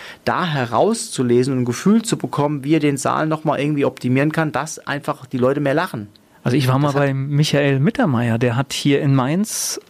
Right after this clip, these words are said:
Speaker 2: zum Test sein Programm gespielt zum ersten Mal. Der hatte zwei Leute dabei, rechts und links,
Speaker 1: Mhm.
Speaker 2: und die haben den ganzen Abend mitnotiert, wann gelacht wurde und wann nicht.
Speaker 1: Ja.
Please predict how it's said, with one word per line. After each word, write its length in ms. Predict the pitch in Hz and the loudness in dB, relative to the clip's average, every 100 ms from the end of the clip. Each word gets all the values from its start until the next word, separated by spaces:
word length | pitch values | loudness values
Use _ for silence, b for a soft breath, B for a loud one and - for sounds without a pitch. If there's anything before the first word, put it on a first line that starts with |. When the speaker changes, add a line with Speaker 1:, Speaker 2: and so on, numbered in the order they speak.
| _ | _
Speaker 2:
zum 160 | - 143 | -2 0
Test 280 | - 180 - | 0 -2 -2
sein 160 | 147 | -2
Programm 340 | 143 143 175 185 | -2 -2 0 0
gespielt 460 | 160 - 127 123 - | 0 -2 -2 -2 0
zum 140 | 135 | -2
ersten 360 | 127 123 - 120 | 0 -2 0 0
Mal. 320 | 110 104 110 B B B B B | 0 -2 -8 B B B B B
Der 80 | 117 | -2
hatte 120 | 156 | -2
zwei 200 | - 156 | -2 -2
Leute 260 | 190 165 143 | 0 0 0
dabei, 400 | 120 113 120 190 | 0 0 0 0
rechts 340 | 143 127 - 139 | 0 -4 -2 -2
und 100 | 117 | 0
links, 460 | 123 170 101 107 | 2 4 4 2
Speaker 1:
Mhm. 160 | 139 175 - | 2 0 -2
Speaker 2:
und 400 | 143 - - 131 | -4 -4 -6 -2
die 120 | 110 | 0
haben 280 | 113 127 123 | 0 0 0
den 160 | 123 | 2
ganzen 280 | 120 160 170 | 2 2 2
Abend 420 | 123 143 143 131 123 | 0 0 -2 -2 0
mitnotiert, 800 | 151 143 139 - - 143 - - B B B B | 0 0 -2 -2 0 0 0 -8 B B B B
wann 240 | 131 113 117 | -2 0 -2
gelacht 440 | 113 107 - - | -4 -4 -6 -2
wurde 320 | 120 135 151 175 | 2 2 2 2
und 120 | 147 | 0
wann 140 | 147 180 | 2 2
nicht. 280 | 190 - - - - - | 0 -4 -20 -20 -20 -12
Speaker 1:
Ja. 240 | 107 175 | -8 -6